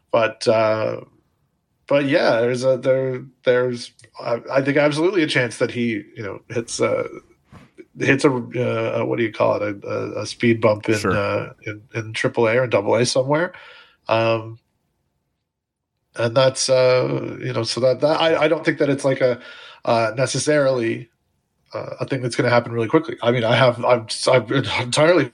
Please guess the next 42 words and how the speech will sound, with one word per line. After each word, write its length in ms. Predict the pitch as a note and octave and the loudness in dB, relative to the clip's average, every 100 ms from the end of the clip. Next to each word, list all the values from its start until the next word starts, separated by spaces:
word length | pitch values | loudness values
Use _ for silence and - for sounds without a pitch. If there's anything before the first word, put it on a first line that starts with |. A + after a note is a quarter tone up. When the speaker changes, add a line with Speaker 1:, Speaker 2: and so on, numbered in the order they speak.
| - | -4
Speaker 1:
just 180 | C3+ - | -2 0
guessing 320 | C#3+ - G#2+ | 0 -2 -10
on 120 | - | -14
that, 160 | - - _ | -16 -20 _
but 160 | - - | -14 -10
Speaker 2:
Yeah. 280 | A3 A3 - | -2 0 0
Speaker 1:
I, 60 | G#2+ | -6
I, 60 | - _ _ _ _ - | -16 _ _ _ _ -20
you 60 | - | -14
know, 80 | |
I 60 | A2+ | -12
think 200 | A2+ A2+ | -10 -8
that 140 | A#2 | -4
there 160 | - A2 | -2 -2
is 120 | G#2+ | -2
not 280 | A2+ G#2 - | -2 -2 -4
a 40 | |
super 320 | - - C#3+ F#3 | -2 2 2 2
quick 220 | B2 - | 0 0
path 240 | A#2+ G#2 | -2 -4
for 180 | - - | -4 -4
it. 40 | - | -4
It'd 120 | A#2 | -4
be 80 | B2+ | 0
great 180 | C#3 | 2
if 80 | C#3 | 2
there 100 | C#3 | 2
was, 340 | C#3+ E3 - - | 2 0 -4 -8
but 180 | - - - - | -6 -6 -8 -10
I 100 | G#2+ | -6
don't 200 | G#2 A2 | -4 -4
know. 100 | A2+ _ _ | -8 _ _
Speaker 2:
What's 200 | C#3+ - | -4 0
your 100 | D3+ | 2
level 300 | C#3 C3+ C3+ | 4 2 2
of 100 | A#2 | 4
optimism 640 | A#2 - B2 A#2+ G#2+ A2 | 2 2 0 -2 -2 -2
that 140 | G#2 G#2 | -2 -4
Ryu 300 | G#2 A2 G#2+ | -2 -2 -2
has 420 | F2 G2+ F#2 E2+ F#2 | -2 -2 -2 -2 -4
anything 380 | F#2 F2+ G2 F2+ | -4 -4 -4 -6
f-, 520 | - - - - | -8 -18 -20 -20